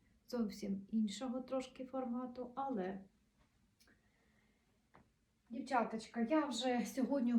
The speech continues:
хочу вам, покажу вам ті речі, котрі я вже купила собі, е, такі, знаєте, вже, щоб мені було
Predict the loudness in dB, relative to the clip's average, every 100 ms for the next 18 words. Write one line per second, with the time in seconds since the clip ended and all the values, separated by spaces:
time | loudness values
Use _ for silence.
0 | 4 0 0 0 0 -2 -14 -14 -4 0
1 | 2 2 0 -4 -18 _ _ _ _ _
2 | _ _ _ _ _ _ _ _ _ _
3 | _ _ _ -20 -20 _ -18 -4 0 0
4 | 0 -2 -2 -6 -14 -20 -20 _ -2 2
5 | 4 2 0 -4 -6 -8 -12 _ _ _
6 | _ _ _ _ _ -20 -20 -20 -20 -20
7 | _ -2 0 2 2 4 4 6 4 4
8 | 2 2 -2 4 6 10 8 8 0 -2
9 | 4 6 6 4 0 -4 -6 -14 -20 -20
10 | -20 -20 -20 -20 -20 -20 -20 -20 -12 -4
11 | -2 0 0 -2 -2 -4 -6 -4 0 2
12 | 2 0 0 0 0 0 0 -2 -8 -20
13 | -20 _ _ _ _ _ _ _ _ _
14 | -16 -10 -2 -2 -2 0 2 4 4 2
15 | 0 0 0 0 -4